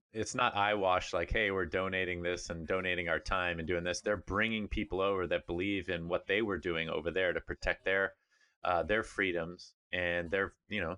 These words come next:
they're sponsoring them over here, and they're, you know, American immigrants that are now working at Black Rifle Coffee Company. So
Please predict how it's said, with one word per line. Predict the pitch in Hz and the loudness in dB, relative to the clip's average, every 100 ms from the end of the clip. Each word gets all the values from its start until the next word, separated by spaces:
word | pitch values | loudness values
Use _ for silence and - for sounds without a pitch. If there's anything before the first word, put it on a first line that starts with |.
| - | -4
they're | 92 | -4
sponsoring | - 92 104 - | 0 0 0 0
them | 90 | 0
over | 90 110 | 0 0
here, | 101 | 0
and | 92 90 | 0 0
they're, | 87 - | 0 0
you | 92 | -2
know, | 85 | -2
American | 85 92 101 107 92 | 0 0 0 0 -4
immigrants | 123 110 82 90 - | -2 -2 -2 -4 -4
that | 85 | -4
are | 87 | -2
now | 82 | -2
working | 82 90 87 82 | -2 -2 -4 -6
at | 78 | -2
Black | 85 87 | -2 0
Rifle | 87 82 | 0 -2
Coffee | 78 85 82 90 | -2 -2 -2 -4
Company. | 85 80 82 | -6 -6 -6
So | 78 85 82 | -4 -2 -2